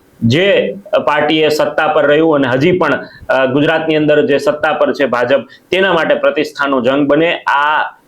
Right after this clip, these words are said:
આટલી મોટી હદે એક હાઇપ ક્રિએટ થઈ એવું કદાચ પ્રથમવાર બની રહ્યું છે. જે પણ થશે અમે તમને પળે પળના અપડેટ આપતા રહેશું. અત્યારે ગોપાલ ઇટાલિયા આગળ ચાલી રહ્યા છે, કિરીટ પટેલ બીજા નંબર પર છે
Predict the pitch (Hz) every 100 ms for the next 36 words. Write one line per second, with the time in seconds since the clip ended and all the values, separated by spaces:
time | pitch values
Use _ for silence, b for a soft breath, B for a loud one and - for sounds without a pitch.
0 | - 143 143 170 170 151 - 135 139 170
1 | 196 165 147 147 143 - 180 202 170 160
2 | 147 117 127 139 - B B 175 190 156
3 | 151 151 - 147 147 135 123 123 123 101
4 | 117 95 95 B B B 123 180 220 226
5 | 202 214 233 208 214 202 196 185 180 180
6 | 175 160 160 170 165 143 156 165 165 190
7 | 156 - 165 156 156 156 147 147 151 151
8 | 143 135 - 135 151 151 151 143 180 180
9 | 139 - - 127 127 127 175 190 185 -
10 | 151 127